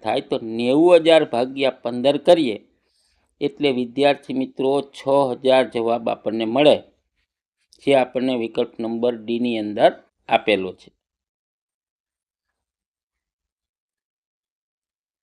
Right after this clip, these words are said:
ની-, પ્રશ્ન બાર, નીચેનીમાંથી કઈ સંખ્યા છ પોઇન્ટ ઝીરો બે ભાગ્યા એક પોઇન્ટ સત્તાણું એકદમ નજીકની કિંમત છે?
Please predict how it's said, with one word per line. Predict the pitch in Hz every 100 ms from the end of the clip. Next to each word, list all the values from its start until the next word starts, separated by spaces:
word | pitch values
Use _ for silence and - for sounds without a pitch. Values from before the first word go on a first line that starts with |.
| _ _ -
ની-, | 139 170 - - -
પ્રશ્ન | 151 - - 143
બાર, | 147 135 101 - -
નીચેનીમાંથી | 127 147 147 - 185 185 185 190 160 147 - 156
કઈ | 156 165 170
સંખ્યા | 165 - 139 131 - 143 143
છ | - - 143 143 -
પોઇન્ટ | 143 117
ઝીરો | 113 123 123
બે | 135 151 170 - _ _ _ -
ભાગ્યા | 107 113 143 143 147 143
એક | 135
પોઇન્ટ | 143 139
સત્તાણું | - 123 - 131 135 139 -
એકદમ | 151 165 160 139 156
નજીકની | 151 131 117 127 131 127
કિંમત | 123 107 107 107
છે? | -